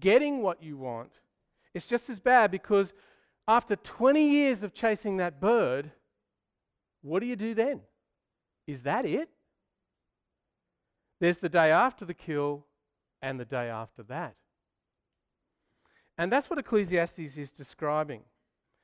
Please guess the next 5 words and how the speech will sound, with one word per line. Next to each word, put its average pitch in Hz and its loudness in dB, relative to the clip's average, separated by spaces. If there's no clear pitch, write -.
Ecclesiastes 202 -2
got 214 2
what 165 -6
he 165 -6
wanted. 160 -2